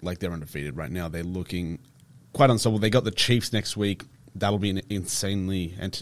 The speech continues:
like, highly anticipated game. Uh, the Steelers, that's a rough game to start for Kenny Pickett. This is his first career start, and you throw him against the Bills at, in Buffalo. And obviously he only managed to put up three points for that offense. But look, it's not like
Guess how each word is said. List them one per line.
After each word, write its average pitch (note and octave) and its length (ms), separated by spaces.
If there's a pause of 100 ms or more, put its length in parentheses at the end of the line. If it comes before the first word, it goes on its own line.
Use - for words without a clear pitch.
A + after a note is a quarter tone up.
like, F#2 240
highly G2 300
anticipated F2+ 580
game. G#2+ 340 (680)
Uh, A2 120
the G#2+ 120
Steelers, C3 380
that's D3 160
a B2+ 60
rough G2+ 520
game G2 240
to F2+ 140
start F2 420
for - 140
Kenny F2+ 260
Pickett. F2+ 340
This G2+ 140
is - 60
his G2 120
first - 300
career F#2+ 160
start, G2 380 (520)
and G#2+ 140
you A#2 80
throw A2+ 340
him G#2 180
against G#2 320
the G#2 100
Bills F#2+ 520 (480)
at, B2 260 (220)
in C3+ 160
Buffalo. G#2 640 (540)
And G#2 140
obviously F2+ 360
he D#2+ 80
only F2+ 160
managed F2 320
to E2+ 180 (160)
put F#2+ 140
up - 120
three F#2+ 200
points F2+ 340 (120)
for - 280
that F2 140
offense. F2+ 520
But E2 340 (100)
look, D2 280
it's - 160
not G2+ 140
like E2 320